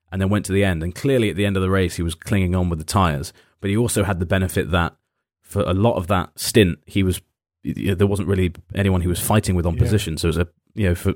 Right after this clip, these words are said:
Speaker 1: a guy that good and a guy that smart on the racetrack, I think that makes it a lot easier. And he's obviously, this is where somebody was, I saw a tweet saying this is where his, his wec experience would have come into, into play quite a lot, is just consistently driving,
Speaker 2: Mm-hmm.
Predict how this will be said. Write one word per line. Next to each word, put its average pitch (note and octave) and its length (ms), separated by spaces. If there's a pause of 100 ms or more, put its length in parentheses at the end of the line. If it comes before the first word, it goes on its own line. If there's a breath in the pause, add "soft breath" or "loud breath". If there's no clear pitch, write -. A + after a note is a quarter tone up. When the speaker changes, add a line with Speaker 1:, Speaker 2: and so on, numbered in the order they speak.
Speaker 1:
a F2+ 80
guy A2 260
that G2+ 300
good G#2+ 220
and G2+ 60
a F#2 40
guy F#2+ 180
that F#2 200
smart F#2+ 420
on G2 120
the F2+ 60
racetrack, F#2+ 480 (460)
I F2+ 60
think G2 160
that F2 100
makes F2+ 220
it D#2 80
a - 20
lot E2+ 140
easier. F#2+ 240
And G2+ 80
he's G2 140
obviously, G2 480 (320 soft breath)
this A2+ 180
is F2+ 100
where G2 460 (160)
somebody G2 300
was, F2 280
I - 60
saw G2 160
a F2 40
tweet - 340
saying F2+ 220
this G2 140
is F2 100
where F2+ 160
his, E2 280 (100)
his E2 160
wec E2+ 340
experience D#2+ 520
would D#2+ 100
have D#2 80
come F2 180
into, D#2+ 300 (140)
into F2 160
play F2 220
quite E2 220
a D#2+ 40
lot, F#2 280 (300)
is F2 160
just - 360
consistently F2 640
driving, F2+ 460
Speaker 2:
Mm-hmm. B2+ 260